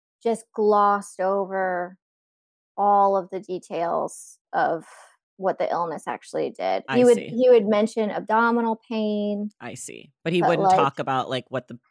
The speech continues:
Speaker 2: actually was going on. It was
Speaker 1: No.
Speaker 2: more just,
Speaker 1: No
Speaker 2: like,
Speaker 1: poop, no blood,
Speaker 2: Got
Speaker 1: no
Speaker 2: it.
Speaker 1: vomit, like, nothing.
Speaker 2: Nothing.
Speaker 1: And I just felt like,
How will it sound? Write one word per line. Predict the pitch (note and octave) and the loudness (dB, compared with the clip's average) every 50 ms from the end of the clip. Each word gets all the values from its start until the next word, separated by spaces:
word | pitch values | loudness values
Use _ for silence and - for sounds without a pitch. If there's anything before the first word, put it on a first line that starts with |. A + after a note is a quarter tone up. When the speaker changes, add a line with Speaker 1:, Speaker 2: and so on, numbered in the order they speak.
| _ _ - | _ _ -4
Speaker 2:
actually | B2+ A#2 A#2 - - - C3 A#2 A2 A2 | -4 -4 -4 -6 -8 -8 -8 -8 -8 -10
was | A2 B2 A#2+ - | -10 -12 -12 -10
going | A#2+ A2+ A2 G#2+ | -10 -10 -10 -8
on. | A2+ A2+ G#2+ G#2+ F#2+ G2 C#3 - | -8 -6 -6 -4 -4 -4 -4 -2
It | C3 | -2
was | - C3 G2+ G2+ | -2 0 0 0
Speaker 1:
No. | F#2 | 0
Speaker 2:
more | - - B2+ B2 | -2 -2 -4 -6
just, | - - - A3+ | -4 -2 0 2
Speaker 1:
No | B3 C4+ C#4 C#4 | 4 6 6 4
Speaker 2:
like, | C#4 C#4 | 4 4
Speaker 1:
poop, | - C4+ B3+ B3 A#3+ A#3+ - - B3 | 4 6 6 6 4 2 0 -2 0
no | B3 B3+ C4+ C4+ | 4 4 6 6
blood, | A3+ B3 A#3+ A3+ A3 A3+ G#3+ G#3+ G#3+ G#3+ A3 G#3+ G3 | 6 6 4 6 6 6 6 4 2 0 -2 -4 -4
Speaker 2:
Got | G#3+ A3+ A#3 B3 | 0 0 2 2
Speaker 1:
no | |
Speaker 2:
it. | A#3+ | 2
Speaker 1:
vomit, | A3+ G#3 F#3 G#3 G#3+ G3+ | 2 0 0 -2 0 2
like, | B3 A#3+ A#3 | 2 2 2
nothing. | A3+ A3+ A#3 A#3 A#3 A3+ A3 - - A3 G3+ F#3 E3+ D#3 | 2 2 2 2 2 0 -2 0 0 0 0 0 0 -4
Speaker 2:
Nothing. | C3+ B2+ - - - - - E3+ _ _ - - | -6 -8 -10 -14 -18 -18 -20 -20 _ _ -2 0
Speaker 1:
And | A3+ A#3+ A#3+ A#3 A3+ A3+ A3+ A3 G#3+ G#3+ G#3 G#3 G#3 G#3+ G#3+ - - - - - - - - - _ _ _ _ _ - | 0 2 2 2 0 0 0 0 -2 -2 -2 -4 -4 -6 -6 -8 -12 -16 -16 -16 -16 -18 -20 -20 _ _ _ _ _ -2
I | - A#3 B3 A#3+ | 2 4 4 4
just | C#4 D4 C#4 - _ - | 4 2 2 0 _ 2
felt | C4 B3+ C4 B3+ - - - | 4 4 4 4 2 0 -2
like, | - A3+ A3 G#3+ G#3+ G#3+ G#3+ - | 0 0 2 2 2 2 0 -2